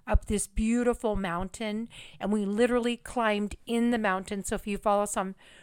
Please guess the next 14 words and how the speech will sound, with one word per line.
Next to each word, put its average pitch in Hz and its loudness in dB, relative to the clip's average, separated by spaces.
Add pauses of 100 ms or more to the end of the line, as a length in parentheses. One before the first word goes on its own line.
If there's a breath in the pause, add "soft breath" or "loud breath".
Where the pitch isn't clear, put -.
(120 soft breath)
follow 233 4
us 226 0
on 208 -2
Facebook 214 0
or 196 -10
Instagram, 208 -2 (440 soft breath)
you 214 4
literally 247 4
will 214 4
see 226 0
us 214 0 (160)
in 220 6
the 208 4
mountain. 180 -2